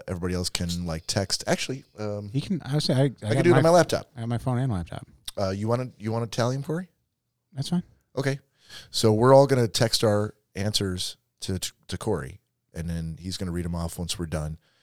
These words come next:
Speaker 1: And Todd's gonna have to guess. Um, he's go-, he's going to have to guess. Um, <laughs> oh, hold on. <laughs> Uh, all his, uh, okay. Uh, after hearing all the answers, uh, Todd's gonna pick,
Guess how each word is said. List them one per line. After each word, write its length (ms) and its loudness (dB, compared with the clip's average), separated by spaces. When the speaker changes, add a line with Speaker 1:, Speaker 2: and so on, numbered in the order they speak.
Speaker 1:
And 100 -6
Todd's 280 6
gonna 140 4
have 100 4
to 80 -8
guess. 460 -4
Um, 560 -6
he's 160 -14
go-, 160 -8
he's 180 -4
going 300 2
to 80 -2
have 140 -4
to 80 -16
guess. 580 -6
Um, 840 -6
<laughs> 140 -2
oh, 260 8
hold 240 4
on. 240 0
<laughs> 1080 -20
Uh, 200 8
all 200 10
his, 200 -2
uh, 200 2
okay. 280 -2
Uh, 560 2
after 200 2
hearing 160 4
all 120 6
the 100 4
answers, 300 2
uh, 240 2
Todd's 280 2
gonna 160 -4
pick, 340 -2